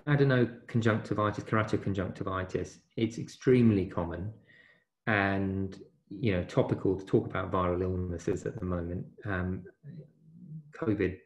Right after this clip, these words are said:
apparently causes a, some sort of conjunctivitis, but it's a very mild conjunctivitis and it's quite rare, apparently. I've not seen it, but there are case reports about it. But, um, typically patients present with this sort of pink eye appearance, and if they've got corneal involvement, they get these little,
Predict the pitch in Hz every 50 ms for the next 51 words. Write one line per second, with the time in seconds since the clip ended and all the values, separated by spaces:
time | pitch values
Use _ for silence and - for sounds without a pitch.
0 | _ _ _ - - 117 107 101 98 - 95 90 - - 98 95 92 95 87 -
1 | 95 90 90 - - - - - - _ _ _ _ _ _ _ _ _ _ -
2 | 107 92 92 - 95 90 90 - - 98 90 98 92 92 - - - 92 90 87
3 | - - - - - - 104 - - 95 95 95 92 92 95 98 95 92 92 92
4 | - - 90 87 90 82 - - 82 - 87 85 85 - - - - - - -
5 | - _ - - - 101 95 98 92 92 90 85 82 87 87 - - 90 87 87
6 | - - - 87 85 - _ _ _ _ _ _ _ _ _ _ 104 - - 92
7 | 90 - - 90 90 87 85 85 - - - - 147 147 - 117 110 90 - -
8 | - 101 95 90 90 87 85 - - - 90 - - 92 - - 85 82 80 -
9 | - - - - 87 87 87 - - - - - _ _ _ _ _ _ _ _
10 | _ - - - - - - - - - - _ _ _ _ _ _ _ _ _
11 | - 110 101 - - - 120 110 107 107 110 107 107 - - 147 143 147 123 -
12 | - 110 104 104 104 104 104 104 - 110 104 98 - 101 98 - - 104 95 101
13 | 98 98 - 92 92 - 90 87 - - - 92 90 87 - - - 117 104 92
14 | - 95 90 92 92 90 90 92 110 - - - - 117 117 113 110 113 - -
15 | 101 98 95 - 101 98 - 131 - - - - - 104 98 95 92 95 92 92
16 | 92 98 110 110 107 104 - 101 95 92 90 - 95 92 - 92 - - 98 90
17 | 98 95 92 92 90 90 90